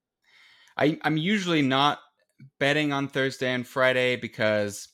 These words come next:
if it's a game that I like, I probably prioritized watching those teams earlier in the week. So I'm usually rolling my bets, you know, day by day, depending on, you know, what the limits are. Usually by Tuesday, limits are high enough for anything that I wanna do at this point in my, in my betting journey. Um,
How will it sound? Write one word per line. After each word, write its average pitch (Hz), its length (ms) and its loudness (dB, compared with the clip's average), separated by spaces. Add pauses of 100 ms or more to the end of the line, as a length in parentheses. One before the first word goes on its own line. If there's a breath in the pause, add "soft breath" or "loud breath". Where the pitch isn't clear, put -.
(400)
if 120 160 -4
it's 120 140 -4
a 117 40 -6
game 117 280 0
that 110 100 0
I 107 100 2
like, 107 280 0
I 101 100 0
probably 107 540 -4
prioritized 101 760 -4
watching 98 340 -8
those 95 160 -12
teams 95 280 -10
earlier 98 360 -6
in 92 100 -10
the 92 80 -12
week. 95 360 -14 (280 soft breath)
So - 120 -4
I'm 110 100 2
usually 120 280 -2
rolling 107 360 2
my 98 140 -2
bets, 95 580 -6
you 104 140 -8
know, 90 220 -10 (120)
day 104 200 -2
by 92 180 -4
day, 92 240 -4
depending 95 340 -8
on, 92 380 -10
you 101 120 -12
know, 92 280 -12
what 104 160 -10
the 98 60 -8
limits 98 300 -8
are. 92 100 -6
Usually 107 540 -4 (300 soft breath)
by 95 120 -2
Tuesday, 104 400 -4
limits 95 260 -8
are 87 40 -8
high 95 180 -6
enough 92 180 -10
for - 120 -16
anything 92 480 -12
that 82 120 -8
I 107 100 2
wanna 98 220 -2
do 92 160 -6
at 90 80 -8
this 92 120 -12
point 92 200 -10
in 87 60 -10
my, 87 280 -12 (100)
in 92 80 -12
my 80 140 -10
betting 95 300 -6
journey. 92 380 -12 (420)
Um, 95 480 2